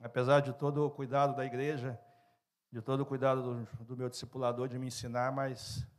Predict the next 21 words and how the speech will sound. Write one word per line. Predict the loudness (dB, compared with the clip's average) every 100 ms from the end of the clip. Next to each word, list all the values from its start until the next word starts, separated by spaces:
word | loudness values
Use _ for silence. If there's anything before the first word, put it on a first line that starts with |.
| _ _ _ _ _ _ _ _
eu | -8
demorei | -2 0 2 2
um |
pouquinho | 0 -2 -4 -8 -6
pra, | -2 -2 -2 -6 -14 -20 _ _ _ _ _ _ _
pra | -6 0
minha | 0
carne | 6 6 6 0
entender, | -2 -4 -2 -2
minha | -2 -2
carne | -2 0
morrer. | -2 -2 -2 -4
Então | -4 -4
eu |
achava | -2 0 0 2 0
que | -2
ler | -2 2
Efésios | 2 4 4 2
seis, | 0 0 2
capítulo | 0 0 -6 -2
dez, | 2 4 2 -2